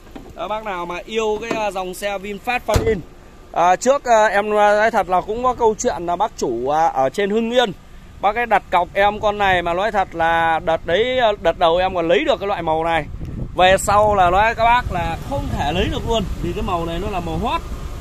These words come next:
Có một cái màu còn hot nữa, hơn hẳn cái màu này. Đó là màu xanh, à, xanh, à, xanh lá cây nhưng mà xanh đậm ấy ạ.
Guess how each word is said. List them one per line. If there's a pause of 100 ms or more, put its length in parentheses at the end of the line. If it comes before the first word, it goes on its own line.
(500)
Có
một
cái
màu
còn
hot
nữa, (340)
hơn
hẳn
cái
màu
này.
Đó
là
màu
xanh,
à, (480)
xanh,
à,
xanh
lá
cây
nhưng
mà
xanh
đậm
ấy
ạ.